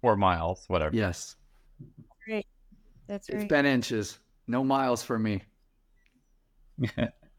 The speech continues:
Speaker 1: Well, it's good. Well, thank you guys for being on the Venture Capital Podcast. It's an amazing experience. Is there anything that our, like, our listeners can, like, help you out with?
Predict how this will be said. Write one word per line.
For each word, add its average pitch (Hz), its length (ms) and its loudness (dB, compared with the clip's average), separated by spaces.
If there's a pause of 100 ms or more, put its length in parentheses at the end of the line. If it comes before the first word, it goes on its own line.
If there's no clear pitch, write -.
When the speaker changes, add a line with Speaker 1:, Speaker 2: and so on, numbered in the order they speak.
(720)
Speaker 1:
Well, 87 120 -4
it's - 120 -8
good. 135 300 4 (920)
Well, 123 260 -2
thank 113 260 -4
you 151 80 0
guys 143 200 2
for 139 80 -4
being 131 200 -2
on 127 140 0
the 123 120 2
Venture 113 280 -2
Capital 110 340 -2
Podcast. 131 760 -2 (200)
It's - 100 -8
an 110 100 0
amazing 110 460 -2
experience. 113 760 -4 (460)
Is 123 240 0
there 123 320 2
anything 135 320 -2
that 135 120 2
our, 120 180 4
like, 113 320 4
our 104 240 2
listeners 107 720 -4 (260)
can, 110 140 -4
like, 95 200 0
help 98 200 0
you 92 80 2
out 67 140 0
with? 71 160 -6